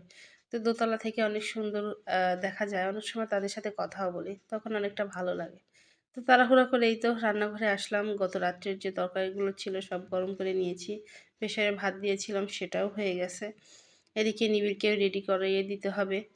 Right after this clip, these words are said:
একটু তাড়াহুড়াও করছি, কারণ এই যাব যাব করে যে সময় আছে, সময় আছে করে করে এত একটু ঢিলামি করছি। আর যেহেতু নিবিড় আর আমারই, আহ,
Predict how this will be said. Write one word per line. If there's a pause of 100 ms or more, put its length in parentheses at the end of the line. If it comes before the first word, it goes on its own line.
(1120)
একটু
তাড়াহুড়াও
করছি,
কারণ (500)
এই (260)
যাব
যাব
করে (240)
যে
সময়
আছে,
সময়
আছে
করে
করে
এত
একটু
ঢিলামি
করছি।
আর
যেহেতু
নিবিড়
আর
আমারই, (540)
আহ,